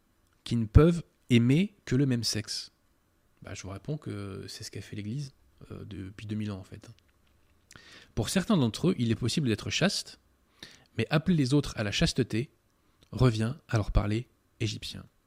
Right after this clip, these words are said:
J'oppose au cardinal Ulrich que saint Paul enseigne que personne n'est tenté au-delà de ses forces.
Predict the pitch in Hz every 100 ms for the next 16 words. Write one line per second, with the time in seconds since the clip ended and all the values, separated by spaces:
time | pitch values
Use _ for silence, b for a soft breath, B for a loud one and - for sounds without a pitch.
0 | _ _ b b b b b b _ _
1 | - - 104 127 123 104 - - 110 98
2 | 101 101 104 156 190 - - 104 - 101
3 | 107 156 190 - - - 113 - 143 170
4 | 190 _ _ - 104 101 104 101 - -
5 | 110 82 78 - - 110 - -